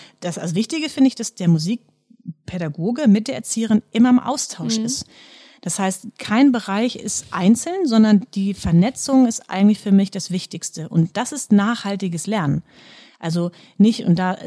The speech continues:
Speaker 1: haben Eltern ganz oft recht, die sagen, „Oh, mein Kind geht einmal noch auf fünfundvierzig Minuten zur musikalischen Früherziehung, finde ich ein bisschen wenig, was bleibt denn da hängen?“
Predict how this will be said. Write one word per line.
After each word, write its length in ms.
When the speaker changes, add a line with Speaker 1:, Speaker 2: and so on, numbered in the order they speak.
Speaker 1:
haben 180
Eltern 320
ganz 240
oft 240
recht, 240
die 60
sagen, 400
„Oh, 260
mein 220
Kind 180
geht 200
einmal 200
noch 200
auf 100
fünfundvierzig 640
Minuten 340
zur 140
musikalischen 600
Früherziehung, 640
finde 280
ich 40
ein 60
bisschen 260
wenig, 320
was 140
bleibt 320
denn 80
da 80
hängen?“ 280